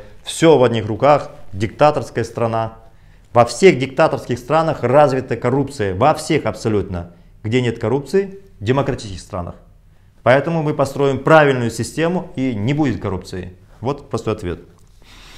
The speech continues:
Здесь у меня еще тут, э, задали такой вопрос,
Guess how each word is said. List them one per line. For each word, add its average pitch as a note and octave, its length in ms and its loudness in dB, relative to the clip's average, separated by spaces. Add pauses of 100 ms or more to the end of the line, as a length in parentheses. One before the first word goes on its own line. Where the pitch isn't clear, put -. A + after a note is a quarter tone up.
(1500)
Здесь F#3 280 6
у F3+ 40 0
меня E3+ 120 4
еще D#3+ 260 0
тут, D3+ 280 -6
э, A#2+ 160 -2
задали C3 580 2
такой A#2+ 200 -2
вопрос, F3 500 -2